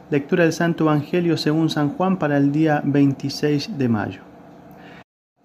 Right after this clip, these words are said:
En aquel tiempo dijo Jesús a sus discípulos:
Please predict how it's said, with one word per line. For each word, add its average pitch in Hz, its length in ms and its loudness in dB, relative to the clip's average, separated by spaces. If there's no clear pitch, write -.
En 143 200 6
aquel 170 300 2
tiempo 185 440 2
dijo 170 240 0
Jesús 170 380 -4
a 165 80 2
sus 165 200 -2
discípulos: 117 720 -6